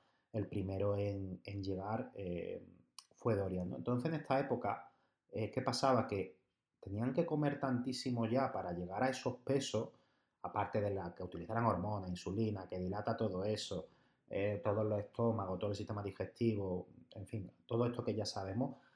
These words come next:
las grandes cantidades de comida hacía que tuvieran que tener unos estómagos grandes. Al final tú quieres tener un brazo de sesenta centímetros, te va a crecer todo, pero te va a crecer todo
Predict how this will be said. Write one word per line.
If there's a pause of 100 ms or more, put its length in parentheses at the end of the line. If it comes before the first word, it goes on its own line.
(200)
las
grandes
cantidades
de
comida
hacía
que
tuvieran
que
tener
unos
estómagos
grandes.
Al
final
tú
quieres
tener
un
brazo
de
sesenta
centímetros, (560)
te
va
a
crecer
todo,
pero
te
va
a
crecer
todo